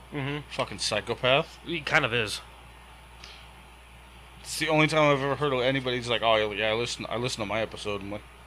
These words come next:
Speaker 1: I don't think it was because he wanted to. I think it was because he wanted to reassure himself that it was okay.
Speaker 2: Oh.
Speaker 1: Like me, I'd rather not know if it's good or not.
Speaker 2: Nope. People, you would not believe how many times during the week people are like,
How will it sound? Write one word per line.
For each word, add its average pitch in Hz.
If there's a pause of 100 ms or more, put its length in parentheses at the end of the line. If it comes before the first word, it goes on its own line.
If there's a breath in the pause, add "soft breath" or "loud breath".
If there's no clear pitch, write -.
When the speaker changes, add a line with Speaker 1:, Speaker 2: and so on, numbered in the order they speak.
(260 loud breath)
Speaker 1:
I 160
don't 240
think 277
it 285
was 269
because 185
he 175
wanted 123
to. 170
I 139
think 139
it 151
was 151
because 139
he 135
wanted 127
to 117
reassure 117
himself 113
that 113
it 110
was 101
okay. 104 (120)
Speaker 2:
Oh. 104 (1040 loud breath)
Speaker 1:
Like 147
me, 202
I'd 165
rather 233
not 127
know 123
if 107
it's 104
good 110
or 104
not. 98 (140)
Speaker 2:
Nope. 175 (260)
People, 180 (260 loud breath)
you 160
would 185
not 151
believe 143
how 131
many 131
times 120
during 117
the 104
week 107
people 120
are 113
like, 104